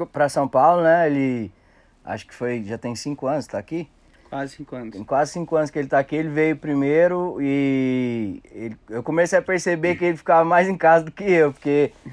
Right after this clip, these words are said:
Speaker 2: <laughs>
Speaker 1: a, aqui em São Paulo, querendo ou não, assim, a concentração de, de shows, de voos pra, pra, pra gente tá viajando,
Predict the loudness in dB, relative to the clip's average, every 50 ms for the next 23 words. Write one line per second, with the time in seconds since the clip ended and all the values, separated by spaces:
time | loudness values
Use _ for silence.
0 | -16 -16 -10 -8 -6 -6 -6 -6 -4 0 0 0 0 0 0 -2 -2 -2 -2 -4
1 | -2 2 2 2 4 4 4 4 4 2 2 2 2 2 2 2 4 4 4 4
2 | 2 0 -2 -2 0 -2 -2 -2 -2 -4 -2 0 0 0 0 0 -2 -2 -2 -2
3 | -4 -4 -4 -4 -6 -6 -4 -4 0 2 4 4 4 2 0 -2 -2 -4 -4 -4
4 | -2 -2 0 2 4 4 4 4 2 0 -2 -4 -8 -8 -4 0 2 4 4 2
5 | 0 -2 -2 -2 -2 -2 -2 -4 -6 -6 -6 -6 -8 -6 -2 -2 -2 -2 0 0
6 | -2 0 -2 -2 -2 -2 -4 -6